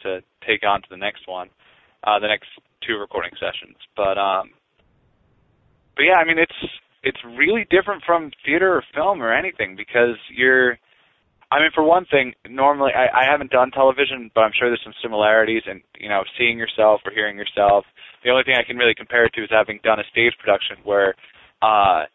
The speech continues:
it was taped, and you sit with your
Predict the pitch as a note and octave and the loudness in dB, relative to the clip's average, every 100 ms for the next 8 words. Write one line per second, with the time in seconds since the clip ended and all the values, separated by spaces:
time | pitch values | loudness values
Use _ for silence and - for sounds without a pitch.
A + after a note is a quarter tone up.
0 | _ - A#2 - - F3 C#3 G2+ - - | _ -6 -6 -6 -6 -2 -2 -2 -14 -20
1 | _ _ _ _ - B2+ A#2+ A#2 - - | _ _ _ _ -2 0 0 -4 -12 -16
2 | G#2+ A#2 A#2+ A2+ A2 - - C#3+ C3 A#2 | -16 -4 -4 -4 -10 -20 -4 -2 -2 -4
3 | A2+ | -6